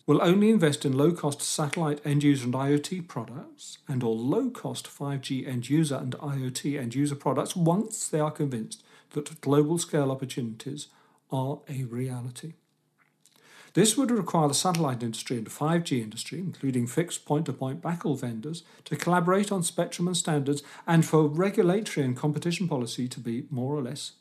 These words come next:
perfectly aligned. But as Mister Farage has said, anything is possible, and apparently and disturbingly, it is.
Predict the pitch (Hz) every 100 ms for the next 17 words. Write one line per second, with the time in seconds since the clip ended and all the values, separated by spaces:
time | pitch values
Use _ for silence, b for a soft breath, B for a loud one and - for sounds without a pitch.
0 | _ 120 113 - 151 170 170 185 175 _
1 | _ _ _ _ _ - B B B B
2 | 185 208 170 285 208 - - 214 214 131
3 | 127 143 139 - 131 - 143 185 196 170
4 | 147 - 165 135 104 156 165 b b -
5 | 147 147 269 180 143 147 127 151 - 196
6 | 196 123 151 208 - _ _ 143 160 175
7 | 208 - -